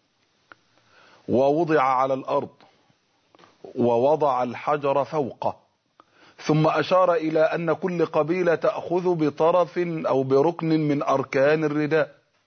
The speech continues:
ورفعوا الحجر جميعاً، حتى إذا كان إلى مستواه، امتدت يد النبي الشريفة إلى الحجر الشريف، فحملت الحجر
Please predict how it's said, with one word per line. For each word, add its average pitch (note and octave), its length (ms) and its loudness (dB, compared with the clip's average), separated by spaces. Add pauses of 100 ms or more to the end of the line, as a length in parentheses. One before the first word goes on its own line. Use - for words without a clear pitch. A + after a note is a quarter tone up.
(760)
ورفعوا D#3+ 580 0
الحجر D#3 640 0
جميعاً، C3+ 500 -2 (760)
حتى E3 340 0
إذا E3 360 2
كان D#3+ 380 0
إلى C3 400 0
مستواه، C3 640 2 (960)
امتدت D3+ 520 0
يد D#3 240 0
النبي D3 500 0
الشريفة C3+ 680 0 (760)
إلى C3+ 160 4
الحجر C#3 480 -2
الشريف، C#3+ 600 -2 (840)
فحملت C#3 1120 0
الحجر D3 480 -2